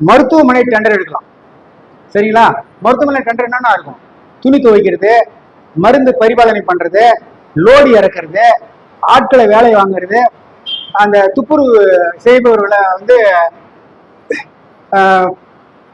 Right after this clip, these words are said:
ஆ, வேலை வாங்குவது, இதெல்லாம் கான்ட்ராக்டிங். அப்புறம் கேண்டீன் நடத்துறது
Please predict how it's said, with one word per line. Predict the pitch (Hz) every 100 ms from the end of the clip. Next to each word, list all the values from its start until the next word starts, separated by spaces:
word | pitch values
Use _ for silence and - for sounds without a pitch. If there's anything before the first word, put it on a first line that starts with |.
| _ 202
ஆ, | 185 185
வேலை | 233 254 214
வாங்குவது, | 196 180 180 240 226 - _ _ -
இதெல்லாம் | 254 262 269
கான்ட்ராக்டிங். | 233 247 233 185 -
அப்புறம் | - 269 -
கேண்டீன் | 254 269 262 220
நடத்துறது | - 175 143